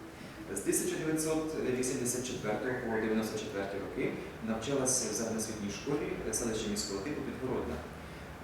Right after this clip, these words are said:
Е, з тисяча дев'ятсот дев'яносто четвертого по дев'яносто шостий роки була студенткою стаціонарного відділення Миколаївського вищого училища культури. Е, з дев'яносто шостого по дві тисячі п'ятий роки працювала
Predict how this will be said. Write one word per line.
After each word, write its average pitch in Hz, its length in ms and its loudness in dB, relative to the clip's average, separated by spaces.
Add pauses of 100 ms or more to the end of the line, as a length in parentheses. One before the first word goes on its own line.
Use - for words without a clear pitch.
(200)
Е, 104 60 2
з - 20 0
тисяча 123 340 0
дев'ятсот 117 380 2
дев'яносто 110 340 4 (100)
четвертого 107 460 2
по 104 220 0
дев'яносто 107 400 0
шостий - 420 0
роки 165 180 -2 (520)
була 131 180 2
студенткою 156 520 2
стаціонарного 120 600 2
відділення 117 460 2
Миколаївського 135 560 2 (100)
вищого 117 320 0
училища 113 440 -2
культури. - 360 -4 (680)
Е, - 20 2
з - 80 2
дев'яносто 123 420 2
шостого 120 460 2
по 113 140 2
дві 113 120 2
тисячі 123 340 0
п'ятий 117 420 2
роки - 180 2 (460)
працювала 127 680 4